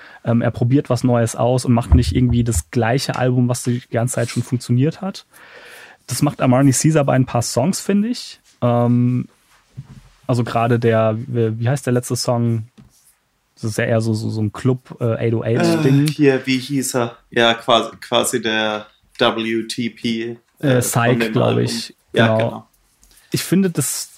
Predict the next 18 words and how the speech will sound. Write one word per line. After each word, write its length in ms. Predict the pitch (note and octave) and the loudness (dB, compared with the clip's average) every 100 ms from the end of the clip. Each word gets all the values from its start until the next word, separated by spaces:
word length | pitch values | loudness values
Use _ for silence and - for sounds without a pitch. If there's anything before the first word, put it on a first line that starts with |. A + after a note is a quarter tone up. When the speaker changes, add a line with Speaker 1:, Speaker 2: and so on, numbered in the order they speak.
| _ - F#3 C#3+ F3 | _ -20 -20 -20 -20
Speaker 1:
so 360 | - - A3 C#3+ | -16 -12 -4 0
blöd 180 | C3 D3+ | 2 2
es 100 | - | 2
klingt, 240 | - E3+ | 2 2
aber 120 | C#3+ | 2
fast 260 | B2+ C#3+ - | 0 -2 0
den 100 | D3+ | 0
interessantesten 840 | C3 - - A#2+ D3 - F#3 G3 | 0 0 -2 0 -2 -2 -2 -2
Song, 420 | F3 - F3+ G3 D3+ | 0 -2 0 0 0
weil 120 | C#3 | 0
er 60 | |
einfach 240 | C3+ C3+ B2+ | 0 0 0
ein 80 | B2 | 0
bisschen 280 | B2+ C3 | 0 -2
aus 220 | C3 A#2+ - | -2 -2 -4
diesem 260 | B2 B2+ | -2 0
Konzept 460 | A#2+ B2 - A#2+ - | 0 -4 -2 -4 -4
ausbricht. 680 | A2 B2+ - - G#3+ - | -2 -2 -4 -4 -4 -6